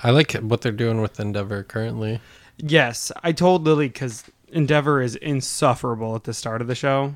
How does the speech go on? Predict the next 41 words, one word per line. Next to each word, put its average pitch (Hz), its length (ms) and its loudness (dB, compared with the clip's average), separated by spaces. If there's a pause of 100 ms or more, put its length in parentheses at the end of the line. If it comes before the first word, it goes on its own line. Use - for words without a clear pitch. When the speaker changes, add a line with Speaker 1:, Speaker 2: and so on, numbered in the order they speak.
(100)
Speaker 1:
Mm-hmm. 107 320 -12
Speaker 2:
He's 135 260 -4
a 107 100 -8 (160)
terrible 123 600 -4
person. 135 540 -8 (800)
And 147 120 -4
I 143 40 0
was 143 100 -2
like, 147 140 -2
"Well, 175 80 2
they 170 120 -4
do 214 200 -2
give 202 200 2
Endeavor 180 840 2
a 151 100 -4
redemption 151 560 -4
arc." 117 240 -8 (300)
And 139 180 -6
Lily's 131 220 -4
like, 127 180 -4 (200)
"Does 135 160 -8
he 175 80 -2
deserve 139 440 0
it?" 151 80 0
I'm 139 60 -4
like, 135 240 -6 (1300)
"Not 202 300 4
really, 170 320 6
but 165 160 6
it 175 60 6
makes 170 280 6
him 165 140 6
really 160 240 6
cool." 170 380 10
<laughs> - 260 0
Speaker 1:
He's 123 240 -4
work. 214 240 0 (1600)
No 113 160 2
one 139 220 0
reje-, 117 380 -4
re-, 110 200 0